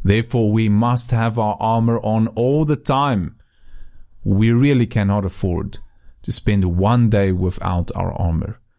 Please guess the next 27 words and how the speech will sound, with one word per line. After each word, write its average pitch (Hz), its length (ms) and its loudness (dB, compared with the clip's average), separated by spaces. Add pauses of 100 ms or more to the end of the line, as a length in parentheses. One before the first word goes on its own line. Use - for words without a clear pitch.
(440)
for 120 180 2
the 123 140 2
effects, 120 580 -2
the 110 140 0
damage 117 600 0
done 117 360 4
by 98 200 0
one 117 380 2
day 113 200 2
might 110 340 2
be 113 100 2
devastating 104 1080 0 (420)
to 95 120 2
our 90 120 0
lives. - 640 -4 (1300)
So 135 200 4
this 156 240 -2
is 156 160 0
the 143 80 0
question 127 480 0
today. 95 280 -2
What 101 280 0
does 131 240 0
your 127 280 2
shield 90 600 -2 (400)
look 104 260 2
like? - 440 -6